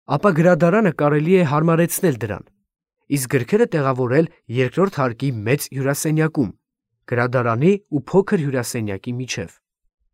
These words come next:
Հետագայում, երբ Ֆրենկի մեջ իսկական արվեստասիրություն զարգացավ, նա իրագործեց այդ միտքը։ Այդ շրջանից էլ նրա մեջ սկիզբ առավ աշխույժ հետաքրքրություն արվեստի գործերի ու գեղարվեստական կերտվածքների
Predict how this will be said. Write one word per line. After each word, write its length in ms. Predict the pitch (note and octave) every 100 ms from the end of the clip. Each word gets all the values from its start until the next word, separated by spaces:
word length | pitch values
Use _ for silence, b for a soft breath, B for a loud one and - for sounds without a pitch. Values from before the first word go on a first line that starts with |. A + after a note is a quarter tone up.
| _ _ _ b
Հետագայում, 640 | - D#3+ G#3 F#3+ G#3 B3 A3+
երբ 160 | F#3
Ֆրենկի 380 | - F3+ F3 G#3+
մեջ 220 | F#3 F3+ - b
իսկական 560 | D#3+ - E3 D3 D#3+ D#3+
արվեստասիրություն 1000 | B2+ B2 B2 - B2+ - A#2+ A#2+ A3+ G3
զարգացավ, 580 | A#2+ A2 G#2+ - F#2+ - _ _ _ _ _ -
նա 100 | C#3 F3+
իրագործեց 720 | F#3+ E3+ D3 E3 - D3 -
այդ 240 | G#2+ G2+
միտքը։ 380 | F#2+ F#2 - - _ _ _ _ _ _ _ _ _ _ _ _ _ _
Այդ 200 | - - -
շրջանից 460 | G#3+ G3+ G#3 A3+
էլ 160 | A3 F#3+
նրա 200 | F3 F3+
մեջ 260 | F3+ F#3+ F#3
սկիզբ 400 | - F#3 E3 D3+
առավ 320 | C3+ C#3 D#3 -
աշխույժ 520 | B2+ C3+ - E3+ F3
հետաքրքրություն 880 | C#3+ C3 A#2 - A#2 A2+ - F3+ G3
արվեստի 500 | C3 B2+ B2+ - F#3
գործերի 480 | D3+ C#3+ C#3 A#2+ D#3+
ու 180 | - D#3+
գեղարվեստական 840 | C3 A#2 A#2 A#2+ - A2+ C3 D#3+
կերտվածքների 800 | B2+ A#2 - A2+ - A2+ F#2+